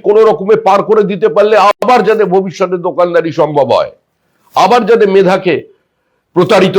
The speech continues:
করা যায়, আবার নিজের মতো করে সর্বস্তরে আগ্রাসনকে চেপে ধরা যায়,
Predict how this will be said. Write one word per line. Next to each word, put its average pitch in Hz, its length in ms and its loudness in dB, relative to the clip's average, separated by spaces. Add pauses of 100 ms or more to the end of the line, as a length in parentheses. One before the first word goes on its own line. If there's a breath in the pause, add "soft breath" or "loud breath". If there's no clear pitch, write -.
(120)
করা 135 180 2 (100)
যায়, 73 180 -2 (500)
আবার 233 320 2 (100)
নিজের 208 300 0
মতো 185 180 0 (100)
করে 156 140 -2 (120)
সর্বস্তরে 175 720 0 (420)
আগ্রাসনকে 160 580 -2
চেপে 139 260 -2
ধরা 139 260 2
যায়, 107 160 -2